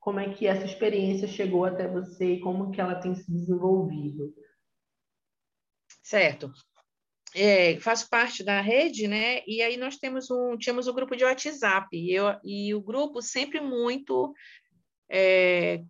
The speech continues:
Speaker 2: compreensivo, aceitando as ideias, nós ti-, sempre tivemos regras no grupo, né, do que conversar e do não conver-, o que não conversar, sempre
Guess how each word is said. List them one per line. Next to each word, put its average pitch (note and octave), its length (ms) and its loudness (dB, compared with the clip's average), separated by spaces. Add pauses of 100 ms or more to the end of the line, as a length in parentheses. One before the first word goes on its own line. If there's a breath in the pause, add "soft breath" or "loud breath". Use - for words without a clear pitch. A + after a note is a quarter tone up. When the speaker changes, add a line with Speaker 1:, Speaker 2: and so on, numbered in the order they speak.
(160)
Speaker 2:
compreensivo, G#3+ 1500 0
aceitando F#3+ 680 -2
as F3 160 -2
ideias, F#3+ 680 2
nós F3+ 180 -8
ti-, E3+ 160 -12
sempre A3+ 260 -2
tivemos G3+ 380 -2
regras F#3 420 4
no C#4 100 -4
grupo, A#3+ 560 -2
né, F#3+ 200 -4
do F3 120 -8
que - 140 -20
conversar F3 480 -2
e E3+ 40 -2
do E3+ 100 -6
não F3 160 -6
conver-, F3 420 -2
o F3+ 100 -8
que G3+ 200 -4
não G#3 320 2
conversar, G#3+ 680 0
sempre C#4+ 480 -4